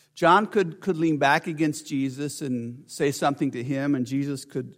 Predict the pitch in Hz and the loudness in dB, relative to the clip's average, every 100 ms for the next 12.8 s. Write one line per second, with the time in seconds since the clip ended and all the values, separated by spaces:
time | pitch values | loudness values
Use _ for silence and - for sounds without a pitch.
0 | _ 127 127 127 131 123 - 113 117 123 | _ -14 -8 -4 2 0 0 -10 -8 -4
1 | 147 135 127 - - _ _ _ _ _ | -2 -2 -4 -8 -16 _ _ _ _ _
2 | _ _ _ _ _ _ _ _ 117 120 | _ _ _ _ _ _ _ _ -10 -8
3 | 117 131 123 117 117 117 117 117 _ _ | -8 -6 -6 -6 -6 -6 -6 -8 _ _
4 | _ _ _ _ _ _ _ _ _ _ | _ _ _ _ _ _ _ _ _ _
5 | _ _ _ _ _ _ - 143 147 143 | _ _ _ _ _ _ -2 2 4 2
6 | - - - - _ _ _ _ _ _ | -2 -20 -20 -20 _ _ _ _ _ _
7 | _ _ _ _ _ _ - 135 139 208 | _ _ _ _ _ _ -4 -2 2 2
8 | 208 190 - 165 156 143 135 139 151 143 | 2 0 2 4 4 2 -2 0 0 2
9 | 143 135 120 - 165 147 135 139 - - | 0 0 -4 0 2 4 2 -2 -8 -20
10 | _ _ - 220 254 202 147 147 151 - | _ _ -6 -2 2 4 6 4 0 -8
11 | _ _ _ _ _ _ - 147 147 - | _ _ _ _ _ _ 4 6 6 2
12 | - 208 233 220 143 127 135 160 | -6 2 6 6 6 6 4 -2